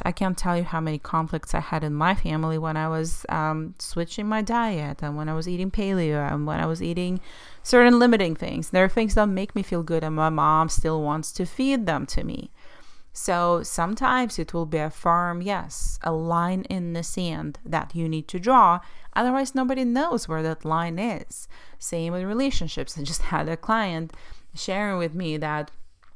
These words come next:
she had to, <laughs> she basically gets, like, a kick under the table from her husband because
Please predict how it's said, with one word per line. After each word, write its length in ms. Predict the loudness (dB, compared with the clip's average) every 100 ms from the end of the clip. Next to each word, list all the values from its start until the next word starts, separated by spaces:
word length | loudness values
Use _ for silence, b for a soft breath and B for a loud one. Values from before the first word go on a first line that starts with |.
| -20 -20 -12 -10
she 220 | -6 -6
had 340 | -2 -2 -2 -4
to, 540 | 0 0 2 0 0
<laughs> 40 | -2
she 420 | -4 -6 -14 -10
basically 460 | -6 -4 -2 -2 0
gets, 280 | -2 -4 -6
like, 160 | -6
a 60 | -6
kick 280 | -4 -6 -4
under 240 | -2 -2
the 100 | -4
table 420 | -4 -2 0 -2
from 220 | -2 -4
her 180 | -2 -2
husband 460 | -2 -4 -4 -4 -4
because 500 | -6 -6 -8 -8